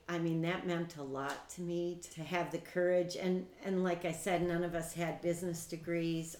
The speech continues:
or that much money, and, and, uh, we made it happen. There were many, many, many moments where I just thought, "This is such an amazing job." Like,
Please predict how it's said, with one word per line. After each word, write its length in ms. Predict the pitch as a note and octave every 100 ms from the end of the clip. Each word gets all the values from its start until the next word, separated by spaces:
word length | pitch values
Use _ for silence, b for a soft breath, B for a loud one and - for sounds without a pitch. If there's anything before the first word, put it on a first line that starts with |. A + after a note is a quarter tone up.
| D3
or 240 | D3 C#3+
that 260 | D3+ D3+ D3+
much 220 | C#3+ -
money, 480 | - E3 E3+ E3+ E3 -
and, 420 | D3+ C#3 - - - - -
and, 440 | D#3+ D3 C#3+ C#3
uh, 40 | B2+ - -
we 160 | D3+
made 320 | D3 D3 D3
it 120 | C#3 C#3+
happen. 600 | C#3+ C#3 - D3 C#3+ D3 B B B B B B -
There 180 | G#3+
were 160 | A#3+ A3
many, 680 | G3 G3 G3 G3+ G3+ G3+ F#3+
many, 420 | F3 E3+ E3+ E3+
many 320 | D#3+ D#3 D#3
moments 640 | D3+ D3 C#3 C3+ - - -
where 240 | D#3 D3+ -
I 140 | D#3
just 320 | D3 D3 - -
thought, 400 | A3+ - - -
"This 240 | E3 -
is 120 | D3
such 560 | - - - - E3 -
an 120 | D#3
amazing 560 | D3+ D3 C#3 C#3 C#3 C#3+
job." 320 | C#3+ B2 -
Like, 280 | B2+ C3+ -